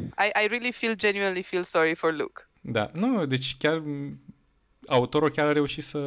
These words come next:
Speaker 2: evoce
Speaker 1: Transmită.
Speaker 2: foarte multă tristețe. Da.
Speaker 1: Tehnicile narrative au fost on point.
Speaker 2: Da. După o zi de la această întâmplare, Dave veni cu o bucată de ziar.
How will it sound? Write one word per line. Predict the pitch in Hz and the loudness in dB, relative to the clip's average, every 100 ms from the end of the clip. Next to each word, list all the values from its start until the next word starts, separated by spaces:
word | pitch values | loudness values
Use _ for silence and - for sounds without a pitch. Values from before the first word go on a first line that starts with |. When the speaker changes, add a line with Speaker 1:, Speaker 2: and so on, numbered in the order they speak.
| 139 135 131 131 131 135 - _ - | -2 -2 -2 -2 -4 -8 -20 _ -6
Speaker 2:
evoce | 131 123 | -4 -2
Speaker 1:
Transmită. | 147 196 185 | 0 0 0
Speaker 2:
foarte | 147 - | -2 -2
multă | 143 135 139 135 131 | -2 -2 -4 -4 -6
tristețe. | - 131 - 107 - - - _ | -8 -8 -6 -8 -10 -20 -20 _
Da. | - - _ | -12 -12 _
Speaker 1:
Tehnicile | - 208 208 196 190 190 | -6 -6 -6 -6 -4 2
narrative | 185 180 - 185 175 | 4 2 0 -2 2
au | 170 | 2
fost | - 175 - - | 0 -6 -6 -4
on | 180 170 | -4 -4
point. | - 143 - - - | -6 -8 -12 -20 -18
Speaker 2:
Da. | - 123 - _ _ _ _ _ _ _ - - - - - - - - | -14 -12 -12 _ _ _ _ _ _ _ -20 -20 -20 -20 -20 -20 -20 -18
După | - 123 156 | -2 4 8
o | 156 | 8
zi | 151 196 | 8 2
de | 147 - 123 | -2 0 4
la | |
această | 110 - 131 127 | 4 4 2 2
întâmplare, | 120 110 110 120 139 156 156 - - | 2 0 2 4 4 2 -2 -10 -12
Dave | 131 120 135 | -2 4 4
veni | 131 113 120 | 6 4 2
cu | 120 | 2
o | 113 | 0
bucată | 101 - 107 107 | 0 -2 -2 0
de | 107 | 0
ziar. | 101 101 90 - | 0 0 -2 -8